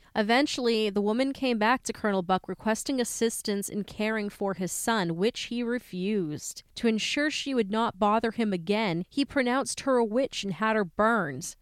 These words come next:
During the fire, her leg was fetched by her son, who ran away to bury it on his own as a memorial to his mother. After Colonel Buck's death, his own tomb showed signs of a stain in the form of a leg.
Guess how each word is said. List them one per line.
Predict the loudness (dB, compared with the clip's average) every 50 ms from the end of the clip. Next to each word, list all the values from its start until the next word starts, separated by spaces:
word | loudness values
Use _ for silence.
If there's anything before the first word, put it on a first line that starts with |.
| _ 0
During | 2 4 4 6 4 4
the | 2
fire, | 2 2 2 2 4 2 0 0
her | 0 0 0
leg | 2 2 2 2 2 2 0
was | -4 -4 -4 -6
fetched | -2 0 0 0 0 -4 -10 -6 -2
by | 0 0 2 0
her | 0 -2 -4
son, | -4 -2 0 2 2 2 2
who | 0 -2 -2
ran | 0 0 0 0 2 0
away | 2 2 2 2
to | 2 0
bury | 0 0 -2 0 2 2 2 2 2
it | 0 -2 -2
on | -2 -2 2
his | 2 2 2 4 4
own | 2 4 4 2 0 0
as | -2 -4 -2 -2
a | -2
memorial | 0 0 0 0 0 0 2 2 2 2 2 0
to | -2 -2 -2
his | -2 -2 -2 0
mother. | 2 4 4 4 2 0 -2 -2 -4 _ -4
After | 2 2 2 2 2 -2 -4
Colonel | 0 0 2 2 2 4
Buck's | 4 2 2 2 -4
death, | -6 -2 0 2 2 2 0 -2 _ -20 _ _ _ _ _ _ _ _
his | 0 0 0 2 2
own | 4 4 4 4 2 -2
tomb | -2 0 2 2 2 0
showed | 0 0 2 2 2 2 0
signs | -2 -2 0 0 2 0 0 -2 -2
of | -4 -4
a |
stain | -4 -4 -2 0 0 0 2 0 0 -2 -2
in | -2 -2 -4
the | -4
form | -4 -2 -4 -2 0 0 0 -2
of | -2 -2
a | -2
leg. | -4 0 0 0 0 0 0 -2 -6 -12